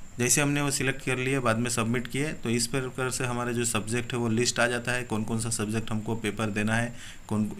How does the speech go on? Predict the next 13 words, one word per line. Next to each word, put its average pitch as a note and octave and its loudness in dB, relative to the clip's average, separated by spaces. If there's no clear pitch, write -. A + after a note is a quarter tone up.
कौन A2 0
कौन A2 2
से G#2+ -2
सब्जेक्ट G#2+ -2
हमको G#2 -2
अपीयर G#2 0
होना A#2 2
है A#2+ -2
एग्जाम A2+ 0
में, B2+ 0
ये A2 4
लिस्ट, A2 2
अ, G#2+ -4